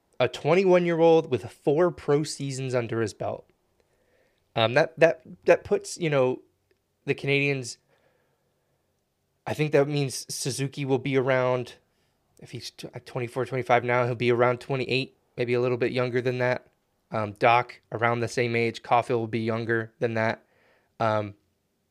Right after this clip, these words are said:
so it's not incredibly detrimental to the core of this team.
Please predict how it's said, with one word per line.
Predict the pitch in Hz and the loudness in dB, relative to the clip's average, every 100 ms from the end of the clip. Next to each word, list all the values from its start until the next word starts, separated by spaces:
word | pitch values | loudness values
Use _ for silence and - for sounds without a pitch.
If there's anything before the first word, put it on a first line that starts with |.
| _ _ _ _ _ _ _ _ _ | _ _ _ _ _ _ _ _ _
so | - 190 | 2 2
it's | 190 | 2
not | 208 220 220 - _ _ _ | 0 2 2 -2 _ _ _
incredibly | 151 147 - 160 160 143 | -2 0 4 4 4 2
detrimental | 120 131 - 123 120 127 | 4 4 2 -2 0 -2
to | 123 | -2
the | 120 | -4
core | 120 120 113 | -2 -2 -2
of | 110 | -4
this | 104 | -8
team. | - 165 | -6 -6